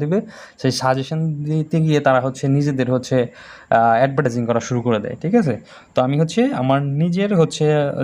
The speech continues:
যে কথাগুলা, সেই কথাগুলো আমি আপনাদের সাথে শেয়ার করার চেষ্টা করি। এরপরে হচ্ছে আমরা এখানে দেখব যে ওভারহেড অ্যালোকেশন, উপরিব্যয় বন্টন, এখানে হচ্ছে তিনটা স্টেপের অঙ্ক হয়ে থাকে। তার মধ্যে হচ্ছে বেশি গুরুত্বপূর্ণ যে দুইটা স্টেপ,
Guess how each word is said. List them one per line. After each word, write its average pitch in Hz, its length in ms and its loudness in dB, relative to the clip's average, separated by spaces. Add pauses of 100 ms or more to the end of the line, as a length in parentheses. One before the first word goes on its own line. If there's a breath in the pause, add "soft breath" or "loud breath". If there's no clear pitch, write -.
যে 131 160 0
কথাগুলা, 113 440 -2 (120)
সেই 139 160 -2
কথাগুলো 127 280 0 (100)
আমি 123 140 0
আপনাদের 113 280 -4
সাথে 120 220 -6
শেয়ার 113 200 0
করার 113 200 0
চেষ্টা 127 260 -4
করি। 127 140 0 (760 loud breath)
এরপরে 190 300 2
হচ্ছে 196 200 -2 (160)
আমরা 131 220 2 (340)
এখানে 147 280 0
দেখব 135 200 -2 (140)
যে 135 100 4 (220)
ওভারহেড 135 340 0
অ্যালোকেশন, 139 460 -4 (200)
উপরিব্যয় 135 440 0
বন্টন, 123 320 0 (560 loud breath)
এখানে 170 260 4
হচ্ছে 170 160 0 (100)
তিনটা 190 240 2 (100)
স্টেপের 139 360 0
অঙ্ক 143 120 0 (100)
হয়ে 123 180 0
থাকে। 127 140 -4 (100)
তার 131 160 2
মধ্যে 139 220 -4
হচ্ছে 143 160 -6 (140)
বেশি 151 260 0
গুরুত্বপূর্ণ 160 440 0 (120)
যে 156 140 2
দুইটা 127 180 2 (120)
স্টেপ, 185 220 -6